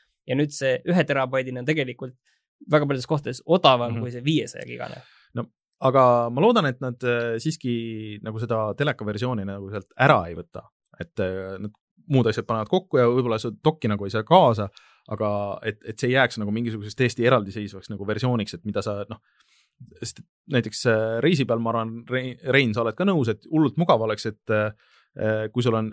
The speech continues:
Speaker 2: väiksem Switch ja sihuke väiksem dokk, mille sa saad näiteks osta
Speaker 1: Mm,
Speaker 2: ja selle
Speaker 1: ma
Speaker 2: viskad
Speaker 1: arvan, et see
Speaker 2: teleka
Speaker 1: kaob
Speaker 2: külge
Speaker 1: kõik
Speaker 2: ja lähed.
Speaker 1: ja H-, H D M I väljund ei midagi, seal ei ole sellist asju, et, äh,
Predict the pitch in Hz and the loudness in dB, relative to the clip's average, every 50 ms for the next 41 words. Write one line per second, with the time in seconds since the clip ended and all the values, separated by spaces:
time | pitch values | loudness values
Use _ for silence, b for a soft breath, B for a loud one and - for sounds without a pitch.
0 | - - 127 135 160 175 170 - - 104 101 - - 170 208 208 - - - - | -8 0 4 4 4 4 4 0 -4 -6 -6 -4 0 0 0 0 0 -2 -4 -4
1 | - - _ _ _ _ _ _ - - 117 110 104 127 107 - 127 110 110 117 | -4 -8 _ _ _ _ _ _ 0 2 4 4 4 2 0 0 0 0 4 6
2 | 147 170 170 - 123 107 107 - 170 165 - _ _ - 123 113 110 110 101 107 | 6 6 6 4 -2 -2 2 4 4 4 2 _ _ -2 0 0 2 0 -2 -2
3 | 104 113 107 101 110 107 107 113 - 120 120 - - 143 113 110 - 147 139 123 | -2 -2 -2 -2 -2 -6 -6 -4 -2 -2 -2 -2 0 2 2 4 4 4 4 4
4 | 120 110 131 131 123 123 131 131 127 127 123 - 127 127 127 156 151 151 143 123 | 4 4 4 2 2 2 2 2 2 2 4 4 4 6 6 8 8 8 8 6
5 | 120 127 151 147 113 110 113 117 123 123 123 123 120 123 - - - - - 139 | 4 2 2 2 2 2 2 2 0 0 0 -2 -6 -8 -12 -16 -14 -8 0 2
6 | 147 160 156 - 143 170 170 151 143 147 156 151 151 156 151 139 127 123 120 127 | 4 4 4 4 4 4 4 4 2 0 0 0 0 0 0 0 -2 -4 -4 -4
7 | 131 135 135 135 143 131 120 123 123 117 123 127 123 123 123 127 120 113 123 120 | -4 -4 -2 0 0 0 0 -2 -4 -8 -8 -8 -6 -6 -6 -8 -8 -10 -10 -12
8 | 123 - 127 120 - - 120 113 - _ - - 127 127 | -12 -12 -12 -12 -10 -10 -10 -12 -12 _ -12 -12 -10 -10